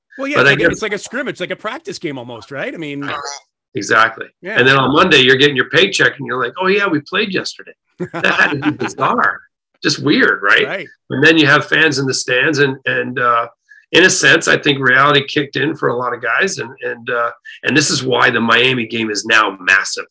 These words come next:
Speaker 2: because they've been building and building and building. And we go to the Miami game every year. So when the Bills come down, there's that whole section of the parking lot that's the royal blue, right? And then speckles of teal everywhere.
Speaker 1: Right.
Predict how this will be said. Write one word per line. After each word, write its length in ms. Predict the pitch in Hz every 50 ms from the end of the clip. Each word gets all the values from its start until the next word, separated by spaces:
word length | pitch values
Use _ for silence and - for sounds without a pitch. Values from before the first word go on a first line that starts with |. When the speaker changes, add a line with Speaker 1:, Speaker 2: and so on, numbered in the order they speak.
| _ _ - - _ -
Speaker 2:
because 340 | - 113 - 123 120 110 104
they've 200 | 110 127 139 143 127
been 160 | 123 113 -
building 400 | - 120 120 113 113 113 110 104
and 120 | 104 101
building 340 | 98 117 113 104 104 104 104
and 120 | 95 90 95
building. 420 | 117 117 110 101 101 95 98 - _ _ _ _ _ _ - _ -
And 160 | 117 113 117
we 200 | 139 165 165 147
go 160 | 143 143 151
to 60 | 160
the 80 | 139 127
Miami 400 | 123 120 113 113 107 104 107 101
game 260 | 101 110 107 101 104
every 220 | 104 98 95 98 95
year. 240 | 98 101 101 95 - - _ _ _ - - - - _
So 200 | - - - 120 117
when 100 | 117 113
the 60 | 113
Bills 300 | 110 127 131 131 127 -
come 200 | - 139 123 117
down, 360 | 117 117 123 131 135 135 120
there's 220 | 113 110 107 - -
that 240 | 110 107 107 101 -
whole 600 | - 117 120 120 123 127 127 127 127 127 123 120
section 600 | 120 - - - 131 131 - - - - 131 117
of 180 | 117 117 110 110
the 140 | - 110 101 -
parking 340 | - 123 120 120 117 - 110 104
lot 280 | 104 104 101 101 - -
that's 320 | - 98 - - - _ _ -
the 80 | 120 120
royal 420 | 120 123 120 117 113 110 104 104
blue, 300 | - 120 123 120 113 104
right? 320 | 104 104 107 107 110 127 - _ _ - - - - _ -
And 140 | 120 113 113
then 220 | 120 113 110 110
speckles 600 | - - - - - 170 147 135 - - - -
of 140 | 107 - -
teal 420 | - - - 170 175 160 131 113 95
everywhere. 500 | 85 - 95 90 87 90 90 92 98 147
Speaker 1:
Right. 280 | 151 151 143 135 131